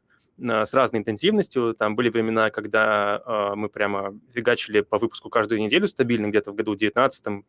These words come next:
Вот. Потом как-то в свете разных обстоятельств, поскольку ни для кого из, э,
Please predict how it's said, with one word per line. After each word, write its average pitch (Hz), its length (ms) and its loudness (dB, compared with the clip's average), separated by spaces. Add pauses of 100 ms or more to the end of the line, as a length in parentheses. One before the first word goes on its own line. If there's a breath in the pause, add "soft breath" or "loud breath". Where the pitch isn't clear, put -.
(160)
Вот. 107 240 -6
Потом 117 360 2 (180)
как-то - 260 -6 (460)
в 117 240 2
свете 127 280 2
разных 110 240 0
обстоятельств, 131 500 -2 (500 soft breath)
поскольку - 300 0
ни 120 80 4
для 117 120 2
кого 120 280 6
из, 104 260 2
э, - 600 -10